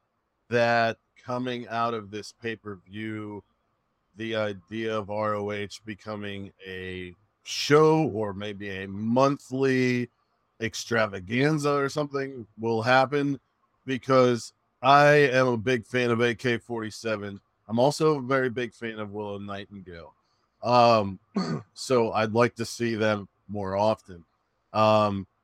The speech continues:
we do get to see Willow in, uh,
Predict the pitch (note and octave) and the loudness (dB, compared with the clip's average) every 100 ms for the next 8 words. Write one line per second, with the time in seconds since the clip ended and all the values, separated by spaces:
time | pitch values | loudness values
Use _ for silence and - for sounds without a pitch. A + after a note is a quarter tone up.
0 | _ _ _ _ _ - B2 A#2+ C3+ B2+ | _ _ _ _ _ -6 -6 0 0 2
1 | C3 A#2+ - B2+ A2+ A2 A2+ A2+ A2 G#2+ | -2 -4 -4 -2 0 0 2 2 2 0
2 | - _ _ _ _ _ G#2+ G#2+ G#2 G#2 | -4 _ _ _ _ _ -14 -10 -6 -4
3 | G#2 G#2 G2+ G2 | -2 0 0 -2